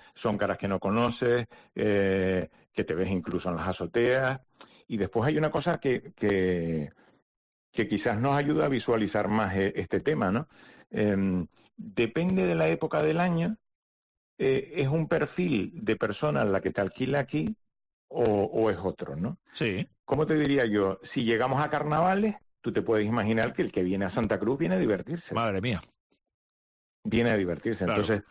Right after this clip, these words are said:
Speaker 1: el
Speaker 2: claro.
Speaker 1: que te va a alquilar ese piso no viene a dormir y a visitar el monte y la playa y a disfrutar un poco de la isla, no. Viene a divertirse.
Speaker 2: Claro.
Speaker 1: Y tú estás aquí trabajando. Entonces, yo creo que el mezclar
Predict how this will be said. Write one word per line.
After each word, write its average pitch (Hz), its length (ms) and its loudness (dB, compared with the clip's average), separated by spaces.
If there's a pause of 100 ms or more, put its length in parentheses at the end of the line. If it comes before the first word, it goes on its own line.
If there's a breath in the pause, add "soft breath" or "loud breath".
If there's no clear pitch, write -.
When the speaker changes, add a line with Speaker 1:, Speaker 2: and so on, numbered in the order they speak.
Speaker 1:
el - 40 -20 (100)
Speaker 2:
claro. 120 100 0
Speaker 1:
que 117 100 0
te 107 120 0
va 117 100 2
a 131 40 2
alquilar 160 380 0
ese 151 220 0
piso 180 460 0 (220 loud breath)
no 175 120 0
viene 196 180 2
a 180 40 2
dormir 131 520 0 (320 soft breath)
y 120 200 2
a 110 80 2
visitar 110 400 -2
el 95 140 2
monte 120 400 2
y 104 60 2
la 92 140 2
playa 117 420 2
y 101 100 0
a 98 60 2
disfrutar 101 420 0
un 101 80 0
poco 101 220 0
de 98 80 2
la 95 100 0
isla, 120 240 -2
no. 82 220 -8 (180)
Viene 80 160 -8
a 85 40 -6
divertirse. 135 640 -2 (120)
Speaker 2:
Claro. - 240 -6 (120)
Speaker 1:
Y 110 140 -4
tú 113 140 0
estás 139 300 -2
aquí 175 200 -2
trabajando. 87 680 -2 (180 soft breath)
Entonces, 135 320 -2 (320 loud breath)
yo 143 160 0
creo 180 160 0
que 165 60 -2
el 175 100 -2
mezclar 139 720 0